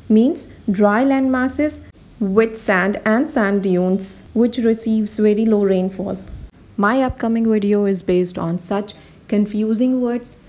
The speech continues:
so subscribe my channel if you haven't subscribed yet. Coming back to the question, where did the camel live?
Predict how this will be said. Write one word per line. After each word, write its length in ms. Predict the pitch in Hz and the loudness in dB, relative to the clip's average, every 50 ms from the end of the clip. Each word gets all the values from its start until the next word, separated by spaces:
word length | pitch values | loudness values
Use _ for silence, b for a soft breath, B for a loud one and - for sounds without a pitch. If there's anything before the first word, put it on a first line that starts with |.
| B B B | B B B
so 120 | - - | -6 -6
subscribe 640 | 196 190 190 190 190 - - - - 208 196 196 226 247 | -4 -2 -4 -6 -6 -8 -14 -8 -4 -4 -2 0 0 -2
my 200 | 247 262 262 262 | -2 -2 -2 -4
channel 480 | 254 - 262 240 233 233 247 240 - - - | -4 -4 -4 -2 -2 -2 -2 -4 -6 -2 -2
if 160 | 233 226 - | -2 0 0
you 140 | 269 277 285 | 0 0 0
haven't 480 | 277 277 254 240 254 254 269 262 - | 0 0 -2 -2 -2 -4 -4 -6 -8
subscribed 760 | - - 214 208 - - - - - 202 190 190 185 180 - | -6 -4 -4 -4 -4 -8 -10 -4 -2 0 0 -2 -4 -4 -6
yet. 360 | 202 185 190 196 190 196 - - - - - - - - - | -4 -4 -4 -4 -6 -8 -12 -18 -20 -20 -20 -20 -20 -16 -6
Coming 340 | - 240 233 247 262 277 262 | -2 0 0 2 0 0 0
back 260 | 254 233 208 202 - - | 0 0 0 -2 -4 -4
to 80 | 233 | -4
the 120 | 196 208 208 | -2 -2 -4
question, 600 | 208 - 214 208 208 202 - - - 311 381 - - - - - | -2 -2 -2 -2 -2 -2 -6 -8 -8 -8 -10 -10 -18 -18 -10 -2
where 240 | 220 208 220 220 220 | 2 4 4 4 4
did 220 | 214 226 208 196 | 0 -2 -2 -2
the 80 | 214 196 | -4 -6
camel 400 | - - 190 190 196 202 208 208 | -2 -2 -2 0 0 0 0 0
live? 260 | 214 214 240 247 | 0 -2 -2 -4